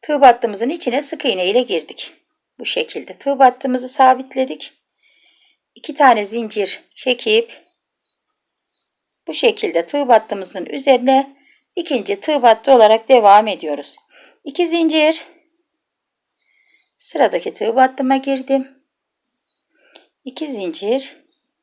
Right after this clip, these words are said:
ikinci sırayla birinci sıra aynı hemen hemen. İki zincir. Sadece arkadaşlar tülbent yuvarlaması var.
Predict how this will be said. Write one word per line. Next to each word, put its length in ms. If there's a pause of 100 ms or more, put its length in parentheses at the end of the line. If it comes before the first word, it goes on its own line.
(1400)
ikinci 400
sırayla 520
birinci 340
sıra 340
aynı 260
hemen 340
hemen. 240 (1200)
İki 220
zincir. 680 (1400)
Sadece 380
arkadaşlar 640
tülbent 420
yuvarlaması 680
var. 180